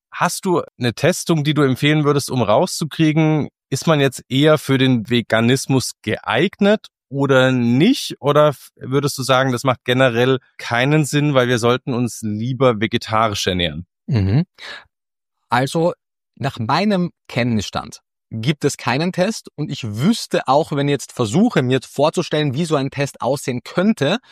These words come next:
Speaker 2: wüsste ich auch nicht, wie man das testen könnte. Im Sinne von, ja, es gibt gewisse genetische Unterschiede und die könnte man testen, wobei wir noch nicht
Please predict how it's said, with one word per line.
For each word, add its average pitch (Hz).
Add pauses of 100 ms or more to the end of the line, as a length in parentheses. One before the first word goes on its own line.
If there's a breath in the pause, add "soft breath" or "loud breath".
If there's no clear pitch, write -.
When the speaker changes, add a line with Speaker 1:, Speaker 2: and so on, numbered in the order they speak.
(380 loud breath)
Speaker 2:
wüsste 135
ich -
auch 147
nicht, 165
wie 151
man 160
das 135 (100)
testen 143 (320)
könnte. 160
Im 107
Sinne 143
von, 143 (240 loud breath)
ja, 104
es -
gibt -
gewisse 147 (100)
genetische 139
Unterschiede 226
und 160
die 160
könnte 175
man 156
testen, 185
wobei 143
wir 151
noch 143
nicht 147